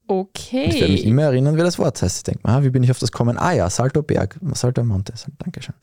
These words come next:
Speaker 1: Ja, aber es klingt jetzt nicht super intuitiv. Also man braucht bei vielen Worten sicher ordentlich Kreativität, dass einem da irgendwas einfällt.
Speaker 2: Ja, die braucht man. Aber die hat jede und die hat jeder.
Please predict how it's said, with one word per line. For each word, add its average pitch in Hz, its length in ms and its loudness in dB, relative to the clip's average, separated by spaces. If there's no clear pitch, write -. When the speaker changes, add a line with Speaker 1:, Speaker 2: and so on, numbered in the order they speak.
Speaker 1:
Ja, 220 160 0
aber 190 80 0
es 233 140 -4
klingt 262 200 2
jetzt 269 120 0
nicht 269 220 0
super 196 420 0
intuitiv. 151 680 -2
Also 185 420 -2
man 208 200 -2
braucht - 640 -2
bei 202 160 0
vielen 262 800 2
Worten 233 640 0
sicher 226 420 -2
ordentlich 180 320 0
Kreativität, 170 760 -2
dass 170 120 -4
einem 165 220 0
da 156 160 0
irgendwas 156 320 -2
einfällt. - 540 -10
Speaker 2:
Ja, 98 360 2
die - 80 -2
braucht - 300 -2
man. 160 180 2
Aber 110 320 0
die 113 140 2
hat 104 340 -2
jede 104 500 2
und 90 180 -2
die 90 120 2
hat 90 160 0
jeder. 92 420 -2